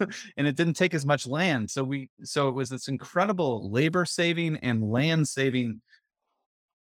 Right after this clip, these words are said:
breakthrough in human history. Now I was re-, I'm reading this Marxist historian right now, Eric Hobsbawm, who says probably the most important event in human history is the Industrial Revolution.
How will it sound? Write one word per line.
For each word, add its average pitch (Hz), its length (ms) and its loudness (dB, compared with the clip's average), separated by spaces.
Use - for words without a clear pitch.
breakthrough 113 640 2
in 107 140 2
human 160 280 0
history. 101 360 -2
Now 117 120 -2
I 131 80 4
was 127 140 0
re-, 147 200 -2
I'm 127 120 2
reading 131 240 2
this 113 140 -6
Marxist 117 360 -4
historian 104 400 -4
right 92 160 -2
now, 98 340 -4
Eric 104 220 -2
Hobsbawm, 101 420 -2
who 95 80 -6
says 123 340 -4
probably 190 360 2
the 147 80 -2
most 135 260 2
important 123 520 -4
event 104 320 -2
in 98 160 -8
human 101 220 -4
history 95 380 -8
is 95 100 -12
the 101 80 -10
Industrial 98 420 -4
Revolution. - 460 -10